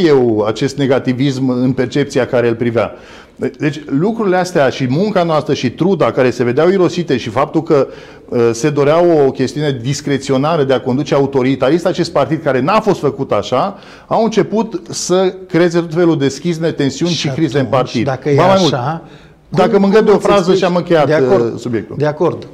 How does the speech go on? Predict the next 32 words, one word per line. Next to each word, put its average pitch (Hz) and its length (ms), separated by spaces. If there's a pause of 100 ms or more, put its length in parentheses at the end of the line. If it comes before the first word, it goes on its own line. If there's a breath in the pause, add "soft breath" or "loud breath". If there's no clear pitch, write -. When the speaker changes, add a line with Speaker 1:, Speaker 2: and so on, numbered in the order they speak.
(140)
Speaker 2:
Mergem 175 320
pe 185 80
subiect 170 300
mai 160 120
departe, 151 320
dar 127 180
cum 185 180
îți 180 220
explici 139 360
că 156 100
analiști 143 400
mai 135 140
mari 156 200
sau 156 140
mai 127 180
mici 165 300 (260 loud breath)
spun, 208 420 (120)
de 185 120
fapt, 190 220
nu 196 100
e 170 100
asta? 113 580 (560 soft breath)
E 165 260
că 180 220
Diaconescu 147 640
vroia 135 340
să 123 520
ducă 131 240
partidul 117 460
spre 120 200
P 117 180
S - 100